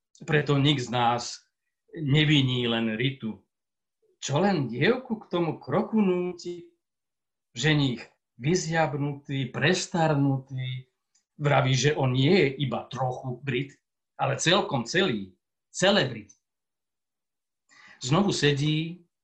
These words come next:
monológu chtivý, pred kamerou spravodajskej T V. Ľudia bežia k telkám, chcú byť pritom,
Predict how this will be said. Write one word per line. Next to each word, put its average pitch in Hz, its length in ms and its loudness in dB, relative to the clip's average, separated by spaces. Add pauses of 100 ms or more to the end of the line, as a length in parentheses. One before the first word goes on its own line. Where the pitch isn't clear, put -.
(520)
monológu 135 720 2
chtivý, 135 640 -6 (160)
pred 135 240 -6
kamerou 131 800 -2
spravodajskej 123 1200 -4
T - 20 -10 (300)
V. 107 40 -10 (1160)
Ľudia 127 320 -2
bežia 120 400 -6
k 143 160 -2
telkám, 117 400 -4
chcú 127 160 -6
byť 117 240 -6
pritom, 131 520 -6